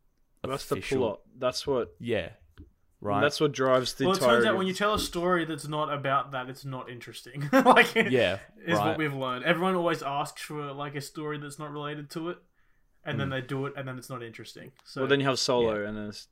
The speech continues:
Speaker 1: not,
Speaker 3: Hmm.
Speaker 1: yeah.
Speaker 2: Solo's fun, shut up.
Speaker 1: Oh, no, I thought it was great. Dan doesn't like it, though.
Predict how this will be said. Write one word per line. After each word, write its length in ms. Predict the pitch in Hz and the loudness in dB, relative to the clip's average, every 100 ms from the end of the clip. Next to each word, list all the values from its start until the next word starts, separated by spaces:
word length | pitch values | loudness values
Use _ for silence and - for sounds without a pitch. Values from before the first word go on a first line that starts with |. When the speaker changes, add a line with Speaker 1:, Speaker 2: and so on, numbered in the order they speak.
| _ _ _ | _ _ _
Speaker 1:
not, 300 | 117 117 110 | -14 -10 -10
Speaker 3:
Hmm. 80 | - - | -12 -14
Speaker 1:
yeah. 240 | 98 71 - _ _ _ _ | -12 -12 -18 _ _ _ _
Speaker 2:
Solo's 360 | - 127 117 - | -4 -2 -2 -4
fun, 220 | 104 95 | -8 -8
shut 180 | - 95 | -6 -8
up. 240 | 92 _ - | -8 _ 2
Speaker 1:
Oh, 100 | 196 | 6
no, 140 | 208 160 | 8 8
I 60 | |
thought 140 | - 214 | 6 4
it 20 | |
was 100 | 131 | 2
great. 360 | 113 120 104 110 | 2 0 0 -4
Dan 160 | 123 | -2
doesn't 200 | 113 104 | -2 -4
like 160 | 90 92 | -10 -16
it, 60 | - | -18
though. 160 | - | -18